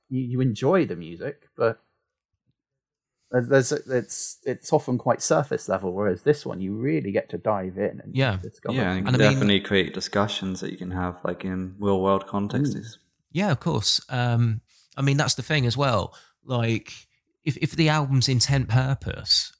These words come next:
Speaker 2: was to make us question things, it's definitely done that.
Speaker 1: Yeah.
Speaker 2: It's succeeded.
Speaker 1: Absolutely.
Speaker 2: Um, you know,
Speaker 1: Mm.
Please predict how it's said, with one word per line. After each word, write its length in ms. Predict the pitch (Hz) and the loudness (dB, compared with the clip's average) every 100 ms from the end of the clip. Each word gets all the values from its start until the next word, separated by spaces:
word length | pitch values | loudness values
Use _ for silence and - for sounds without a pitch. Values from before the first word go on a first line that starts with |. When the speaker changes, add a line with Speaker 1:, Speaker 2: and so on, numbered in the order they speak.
| - | -6
Speaker 2:
was 180 | 104 - | -2 0
to 60 | |
make 220 | 110 98 | 0 0
us 80 | 101 | -2
question 460 | - 117 117 101 80 | -2 0 0 -4 -10
things, 580 | - - - 107 - _ _ _ _ _ _ - | -14 -18 -18 -20 -20 _ _ _ _ _ _ -8
it's 260 | 131 - | -2 -2
definitely 480 | - 127 - 120 95 | 0 0 2 4 2
done 300 | 95 110 127 | 2 2 2
that. 160 | 95 - | 0 0
Speaker 1:
Yeah. 100 | 185 - _ _ _ _ _ _ | -2 -4 _ _ _ _ _ _
Speaker 2:
It's 160 | 127 - | 0 0
succeeded. 760 | 139 - 147 170 113 85 - - | 0 0 0 2 2 2 -2 -6
Speaker 1:
Absolutely. 440 | 120 - 104 107 | -6 -6 -8 -2
Speaker 2:
Um, 580 | 117 117 113 110 110 107 - _ - _ _ - | 0 2 2 2 0 -2 -10 _ -20 _ _ -2
you 140 | 139 | 0
know, 100 | 104 | 2
Speaker 1:
Mm. 220 | 143 107 | 0 -2